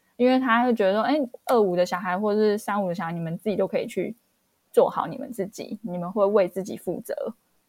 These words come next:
然后不需-，所以爸妈就不太担心。”但事实上，二五跟三五可能内心还是有一种，“哦，我其实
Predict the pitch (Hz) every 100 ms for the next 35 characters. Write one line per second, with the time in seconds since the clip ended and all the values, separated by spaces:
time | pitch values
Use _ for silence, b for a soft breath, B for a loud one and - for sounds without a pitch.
0 | _ _ _ _ - 170 196 190 180 240
1 | - _ _ 220 - 185 - - 208 -
2 | 208 185 180 190 196 - 180 - - 226
3 | - 233 311 359 - 294 240 214 240 226
4 | B B - 254 180 190 202 220 202 190
5 | 170 208 202 196 196 175 175 196 170 175
6 | - - b b b b - 220 214 208
7 | 233 233